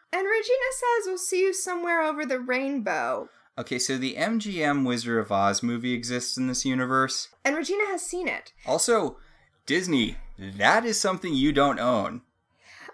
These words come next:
Speaker 1: Oh, I was gonna say, how come Regina has never shown Margaret Hamilton to Zelena to be like, "This is what the people think you are"? But that's why, because Disney doesn't own it.
Speaker 2: Yeah, they're
Speaker 1: Yeah.
Speaker 2: in a Disney property.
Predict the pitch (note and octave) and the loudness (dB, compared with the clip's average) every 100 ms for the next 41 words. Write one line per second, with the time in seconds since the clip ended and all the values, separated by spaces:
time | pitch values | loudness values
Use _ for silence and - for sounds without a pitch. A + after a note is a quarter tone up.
0 | - E4 F4 D4 D#4 F4 G4+ G#4 G4+ D4+ | 4 6 6 6 4 2 -2 2 2 2
1 | D#4+ F4 D#4 C4 B3+ C#4 B3 A3+ B3 A#3+ | 0 -2 -4 -2 -2 0 -2 0 0 0
2 | - B3+ B3 A#3+ A#3+ _ _ _ _ A#3+ | -2 -2 0 0 -2 _ _ _ _ 2
3 | A#3+ A3+ D4 C#4 D4 C#4+ C#4+ G#3+ G#3+ G#3+ | 4 4 0 0 0 0 -2 0 -2 0
4 | A3 G#3+ G#3 G3+ - - A3 A3+ C4 A#3+ | 2 2 0 -4 -14 -12 -6 -2 0 0
5 | G#3 A3+ A3 A3 - D4+ F4+ F4 D#4+ D#4+ | 0 0 2 2 2 0 0 0 4 6
6 | D4 E4+ E4+ D4+ E4+ D#4+ D#4+ D#4 D4 D4 | 4 2 0 0 -2 -4 -2 -2 4 8
7 | E4 A3+ A3+ B4 - E3 C#4+ _ - E4+ | 8 6 -2 -4 0 -2 -2 _ -14 -10
8 | E4+ F4 F4+ F4+ F#4 G4+ B3+ - - A#2+ | -6 -6 -4 -4 -4 -4 -4 -8 -8 -6
9 | F#3 - B3+ C#4+ C#3 B2 A#2+ B2 A#2 A#2 | -6 -2 2 2 2 -2 -4 -4 -2 -2
10 | A#2+ G2+ G2+ | 0 -4 -6